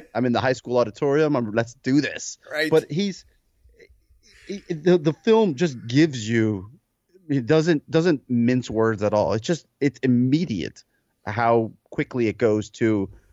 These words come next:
Speaker 1: what the movie's supposed to be. You know, it doesn't hide any of that stuff. It doesn't pretend to be Excalibur or some, you
Speaker 2: Right.
Speaker 1: know,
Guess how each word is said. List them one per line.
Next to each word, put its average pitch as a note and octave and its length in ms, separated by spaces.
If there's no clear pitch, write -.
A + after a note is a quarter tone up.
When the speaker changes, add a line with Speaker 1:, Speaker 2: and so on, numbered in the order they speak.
Speaker 1:
what A2+ 200
the A2 80
movie's G#2+ 280
supposed G#2+ 300
to G#2 40
be. G2+ 140
You F#2 100
know, A2 100
it A#2 200
doesn't B2 260
hide A2 380
any G#2+ 100
of F#2+ 60
that F#2+ 80
stuff. G#2 180
It - 60
doesn't A#2 180
pretend A#2 380
to A#2 80
be G#2+ 380
Excalibur F#2+ 840
or G2+ 60
some, G#2+ 380
you G2 120
Speaker 2:
Right. F#2 80
Speaker 1:
know, F#2 280